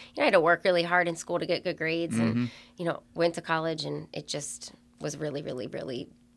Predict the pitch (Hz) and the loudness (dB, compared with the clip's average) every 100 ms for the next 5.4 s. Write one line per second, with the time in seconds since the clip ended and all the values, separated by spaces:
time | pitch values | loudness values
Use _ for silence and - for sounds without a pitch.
0 | _ - 247 202 165 - 165 165 - 214 | _ -2 0 2 2 2 0 2 2 4
1 | 190 165 165 160 156 156 - 170 165 180 | 2 2 0 0 -2 -2 0 2 2 2
2 | 190 180 175 170 180 170 170 160 165 160 | -2 -4 -4 -2 -2 0 -2 -2 -2 -2
3 | 160 156 165 165 175 170 202 214 233 - | -2 -2 -2 2 2 2 2 2 2 -2
4 | 220 196 180 170 160 160 151 156 151 156 | -4 -2 2 0 0 -4 -2 -2 -2 -2
5 | 156 165 165 160 | -4 -2 -2 -2